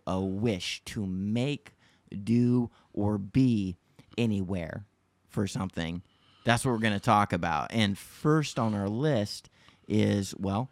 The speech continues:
go ahead. Uh, these actually came from Orion, and these are his deals. So I'll let him introduce them, and then we'll, we'll see what we come up with. The first one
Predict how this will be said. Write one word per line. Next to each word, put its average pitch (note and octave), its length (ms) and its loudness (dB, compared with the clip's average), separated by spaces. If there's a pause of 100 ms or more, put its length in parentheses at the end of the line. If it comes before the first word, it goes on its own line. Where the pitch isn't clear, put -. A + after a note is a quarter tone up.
(240)
go A#2+ 180 4
ahead. B2 340 4
Uh, G#2 300 2 (200)
these D3+ 220 0
actually A2+ 520 -2 (280)
came C#3 300 0
from A2 200 -4
Orion, F#2+ 500 0 (400)
and G2+ 340 -2
these G#2+ 180 0
are G2 80 -2
his A2+ 180 0
deals. G2+ 220 0
So G#2+ 80 2
I'll A#2+ 160 4
let C#3 140 4
him B2 180 2
introduce A2+ 680 2
them, D#2+ 300 -6 (240)
and G#2 180 0
then G2 280 0
we'll, G#2 220 -2 (100)
we'll A2 80 -6
see C3+ 140 2
what G2 80 4
we G#2 60 2
come A2 200 2
up G2 120 -4
with. D2+ 160 -6 (1000)
The - 60 -20
first G3 420 0
one G#2+ 380 0